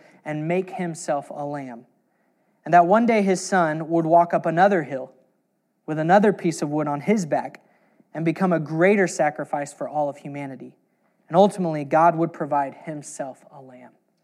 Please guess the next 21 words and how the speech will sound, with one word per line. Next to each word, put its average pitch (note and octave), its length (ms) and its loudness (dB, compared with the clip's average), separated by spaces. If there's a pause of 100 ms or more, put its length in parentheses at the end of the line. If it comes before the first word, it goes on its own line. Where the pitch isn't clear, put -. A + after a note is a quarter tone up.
(680)
That's F#3 260 0
what D#3+ 180 -6
the C3+ 220 -12
ultimate D#3+ 400 -6
picture - 320 -20
of C#3 80 -20
that C3 160 -18
is. - 240 -20 (880)
One G3 280 4
that E3 440 0 (520)
I E3 60 -2
preached F3 340 -6
recently D#3+ 420 -6
here, D3 180 -8
the C3 80 -14
story F3 280 -2
of D3+ 60 -6
the D3 60 -8
prodigal C#3+ 400 -4
son. C3 360 -14 (680)
Okay? D#3 260 -4